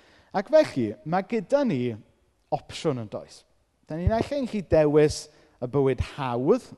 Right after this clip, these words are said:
mae'r byd yn cynnig i ni, ond sy yn y diwedd, falle, yn gadael ni lawr ac yn torri ni lawr. Neu ni'n gallu dewis dilyn Iesu, sydd yn chydig bach o rocky road,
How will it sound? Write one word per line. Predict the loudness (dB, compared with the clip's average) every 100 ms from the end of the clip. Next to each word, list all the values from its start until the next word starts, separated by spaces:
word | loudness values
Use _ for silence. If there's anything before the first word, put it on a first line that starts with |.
| _ _ _ -8
mae'r | -6 -6 -6
byd | -4 -4 -4 -6
yn | -4
cynnig | -4 -2 -2
i | -2
ni, | -2 -4 _ _ _ _ _ _ _ -14
ond | -14
sy | -10 -8
yn | -8
y | -10 -6
diwedd, | -4 0 0 0 -2
falle, | -8 -8 -6 -8 -10 _ _ -12
yn | -6
gadael | -4 -4
ni | -4
lawr | -2 0 -2 -6
ac | -12
yn | -10
torri | -10 -8 -10
ni | -8
lawr. | -8 -10 -12 _ _ _ _ _ _ -10
Neu | -8 -6
ni'n | -8
gallu | -10 -12 -6
dewis | -4 -2 -2 -4 -8 -16 -20 _ _ -6
dilyn | -2 0 0 -2
Iesu, | -6 -8 -12 -14 -14 -16 _ _ _ _ -20 _ _
sydd | -10 -6 -2
yn | 0 -2 -6 -10 _ _ _ _ -12 -4
chydig | -2 0 0
bach | 2 0 0
o | 2
rocky | 2 0 2
road, | 4 2 0 -4 -6